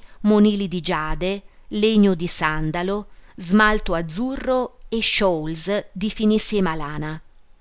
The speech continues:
Una cosa l'aveva sulle altre preoccupato, la veste che doveva indossare il giorno della sua incoronazione. La veste tessuta di oro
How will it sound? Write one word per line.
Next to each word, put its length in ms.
Una 280
cosa 380
l'aveva 440
sulle 360
altre 380
preoccupato, 1080
la 180
veste 600
che 120
doveva 340
indossare 640
il 160
giorno 400
della 220
sua 240
incoronazione. 1120
La 160
veste 360
tessuta 520
di 200
oro 460